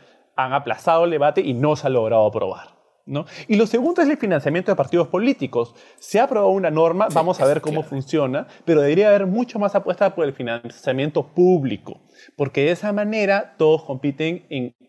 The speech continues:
Speaker 1: en, en mejores co-, o en igualdad
Speaker 2: Sí,
Speaker 1: de
Speaker 2: eso es
Speaker 1: condiciones.
Speaker 2: fundamental.
Speaker 1: Y no se te-,
Speaker 2: Ujú.
Speaker 1: no se
Speaker 2: Ahora,
Speaker 1: mercantiliza
Speaker 2: el,
Speaker 1: tanto
Speaker 2: el
Speaker 1: la política, ¿no?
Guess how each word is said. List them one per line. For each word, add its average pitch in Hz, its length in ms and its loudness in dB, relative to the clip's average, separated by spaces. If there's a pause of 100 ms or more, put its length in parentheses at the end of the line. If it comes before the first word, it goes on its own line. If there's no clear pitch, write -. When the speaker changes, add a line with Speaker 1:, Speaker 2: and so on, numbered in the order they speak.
Speaker 1:
en, 123 200 -8
en 120 160 -6
mejores 151 420 -2
co-, - 180 -10
o 147 100 0
en 143 220 -4
igualdad 143 420 2
Speaker 2:
Sí, 160 40 0
Speaker 1:
de 143 60 0
Speaker 2:
eso - 0 -
es 139 40 -10
Speaker 1:
condiciones. 110 380 -6
Speaker 2:
fundamental. 104 720 -10 (760)
Speaker 1:
Y 156 140 0
no 170 180 2
se 180 120 -6
te-, 156 140 -2
Speaker 2:
Ujú. 104 100 -8
Speaker 1:
no 156 160 0
se 160 160 2
Speaker 2:
Ahora, 131 160 4
Speaker 1:
mercantiliza 127 520 0
Speaker 2:
el, - 60 -4
Speaker 1:
tanto 127 200 0
Speaker 2:
el 120 40 2
Speaker 1:
la 117 120 -2
política, 107 440 -10
¿no? 139 140 -18